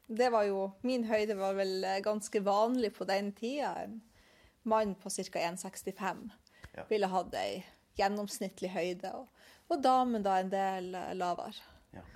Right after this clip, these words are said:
Speaker 1: Sånn, for eksempel som meg.
Speaker 2: Du, hva, hva er jobben din, eh, her?
Speaker 1: Jeg er gårdsbestyrer, og, mm, lager da opplegg med, for besøkende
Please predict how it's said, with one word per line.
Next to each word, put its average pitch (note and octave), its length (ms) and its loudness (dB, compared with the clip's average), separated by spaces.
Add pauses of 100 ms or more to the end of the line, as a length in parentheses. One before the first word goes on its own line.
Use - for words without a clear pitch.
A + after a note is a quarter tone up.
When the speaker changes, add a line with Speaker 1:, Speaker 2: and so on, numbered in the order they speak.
(260)
Speaker 1:
Sånn, D4 180 -2 (280)
for G4 120 -2
eksempel C#4 320 2
som A#3 160 0
meg. F3 180 -4 (960)
Speaker 2:
Du, F#3 80 -2
hva, - 120 0 (140)
hva G3+ 240 -2
er G3+ 240 0
jobben B2 420 -4
din, D2 320 -10
eh, C#2+ 260 -12
her? G2+ 180 -6 (840)
Speaker 1:
Jeg D4 300 6
er C#4 260 4
gårdsbestyrer, D4+ 800 0 (1200)
og, C4+ 540 4
mm, A#3+ 400 2 (360)
lager A#3+ 460 8
da A3+ 160 4 (400)
opplegg G#3 840 0
med, F3+ 340 -4 (640)
for A#3+ 160 4
besøkende G3+ 720 2